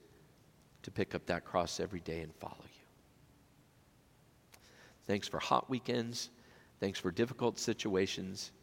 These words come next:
Thanks for moments where we don't always get what we want. Thanks that you call us to that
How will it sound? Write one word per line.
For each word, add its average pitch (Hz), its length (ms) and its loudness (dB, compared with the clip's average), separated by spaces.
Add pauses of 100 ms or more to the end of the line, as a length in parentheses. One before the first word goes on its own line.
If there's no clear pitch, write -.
(440)
Thanks 117 180 4
for 123 140 8
moments 117 360 4
where 107 100 6
we 98 120 6
don't 123 240 6
always 165 240 2
get - 180 0
what 127 160 2
we 131 120 2
want. 82 400 -4 (2500)
Thanks 98 260 -2
that 95 100 0
you 90 100 -2
call 104 300 6
us - 160 -2
to 85 140 -2
that 90 340 0